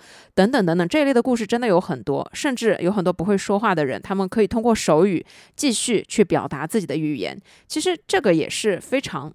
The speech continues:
简单易懂的一种把弱点变成自己努力的方向。你会发现他们连身体有残缺都可以做到把弱点变成自己努力的方向。那么对我们正常人来说，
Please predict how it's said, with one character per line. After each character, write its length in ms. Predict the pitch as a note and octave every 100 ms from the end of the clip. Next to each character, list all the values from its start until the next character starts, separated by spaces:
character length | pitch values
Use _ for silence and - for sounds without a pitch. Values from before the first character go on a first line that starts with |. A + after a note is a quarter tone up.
| -
简 220 | D3+ C3
单 260 | G#3 A#3 -
易 160 | D4+
懂 260 | G3 D#3+ G2
的 140 | F#2
一 80 | C#3
种 180 | E3 - - _ -
把 100 | D#3+
弱 180 | G#3+
点 140 | F3+ C#3+
变 140 | G3
成 180 | F3+ D#3+
自 100 | F3
己 120 | D3+
努 180 | D3+ C3+
力 100 | D3
的 80 | C#3+
方 220 | C#3+ C#3
向。 180 | D3+ F3
你 60 |
会 140 | G#3+ D#4+
发 180 | D#4+ E4
现 180 | C#4+ - - - -
他 160 | - C#4
们 240 | C4+ G#3 -
连 160 | - F#3
身 200 | G#3 B3+
体 140 | C4
有 120 | G#3 D3+
残 240 | - D3
缺 360 | D#3 - A3 G#3+ _
都 140 | B3
可 240 | - -
以 100 | F3
做 240 | D3 F#3+ C#3+
到 260 | D3 A#2 - - _
把 140 | - E3+
弱 160 | A3
点 120 | F3 D3+
变 160 | G#3
成 160 | F#3 E3
自 120 | F3+
己 100 | D3+
努 180 | D3+ B2
力 120 | D3
的 80 | C#3+
方 180 | C#3+ D3
向。 160 | - -
那 100 | C#4
么 100 | C#4
对 120 | D4+
我 80 | F#3+
们 120 | F2
正 140 | F#3+ G3
常 200 | F#3+ C3
人 100 | C3
来 140 | D2+
说， 240 | - -